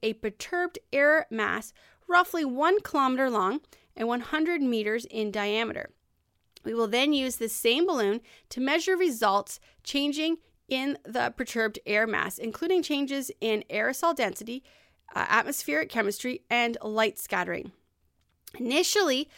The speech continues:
we plan to release frozen water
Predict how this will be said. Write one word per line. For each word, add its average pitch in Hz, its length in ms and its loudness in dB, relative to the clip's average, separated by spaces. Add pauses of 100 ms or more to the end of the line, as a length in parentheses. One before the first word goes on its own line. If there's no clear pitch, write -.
(120)
we 311 120 0
plan 262 340 -2
to 302 160 -4
release 254 560 -4
frozen 202 680 0
water 196 600 2